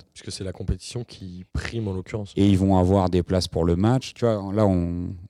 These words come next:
Speaker 2: on fait des jonctions un petit peu avec le, l'expérience, avec, euh, l'influence des marques, de la visibilité, et cetera. Bah, tu vois, pour une, une marque comme Mastercard être sponsor de la Ligue des Champions, c'est peut-être plus intéressant qu'être sponsor du P S G parce que, euh,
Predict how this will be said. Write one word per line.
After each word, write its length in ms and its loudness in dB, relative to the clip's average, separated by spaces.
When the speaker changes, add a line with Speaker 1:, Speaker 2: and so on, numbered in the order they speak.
Speaker 2:
on 80 -6
fait 160 0
des 100 4
jonctions 400 0
un 80 0
petit 140 -10
peu 140 0
avec 200 0
le, 160 -6
l'expérience, 880 -2
avec, 240 -8
euh, 300 -8
l'influence 640 -4
des 120 -8
marques, 240 -8
de 80 -6
la 80 -2
visibilité, 540 -4
et 40 -6
cetera. 440 -8
Bah, 60 -8
tu 100 0
vois, 80 6
pour 240 -2
une, 300 2
une 160 2
marque 180 -2
comme 140 -6
Mastercard 560 -8
être 140 -12
sponsor 340 -2
de 80 2
la 80 0
Ligue 140 -4
des 100 -2
Champions, 320 -8
c'est 160 -6
peut-être 200 -8
plus 180 -6
intéressant 420 0
qu'être 140 -4
sponsor 340 -2
du 100 -4
P 180 0
S 40 0
G 140 2
parce 180 -6
que, 180 -6
euh, 560 -2